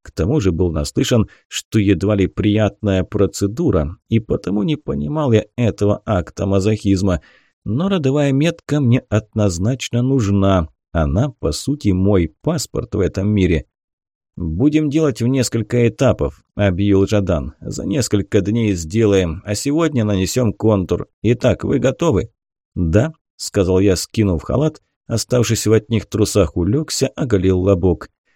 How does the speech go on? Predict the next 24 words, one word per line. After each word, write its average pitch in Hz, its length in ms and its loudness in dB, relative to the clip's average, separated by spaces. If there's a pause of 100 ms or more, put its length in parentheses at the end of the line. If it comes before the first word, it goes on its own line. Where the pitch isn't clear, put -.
(260)
Сначала 196 520 -2
Жадан 151 460 -2
долго 120 340 0
и 98 140 4
нудно 123 400 0
перерисовывал 101 800 0
герб 92 400 -2
рода 98 300 0
на 80 140 -2
кожу, 139 520 0 (120)
а 95 160 -2
затем, 170 380 -2
наконец, 139 600 0
включил 104 800 0
машинку. - 720 -2 (380)
Я 87 200 2 (100)
ожидал, 92 420 2
что - 200 -4
будет 85 300 -2
больно, 92 460 0 (340)
но 147 180 -2
боль 233 200 2
оказалась 165 600 0
незначительной, 120 960 0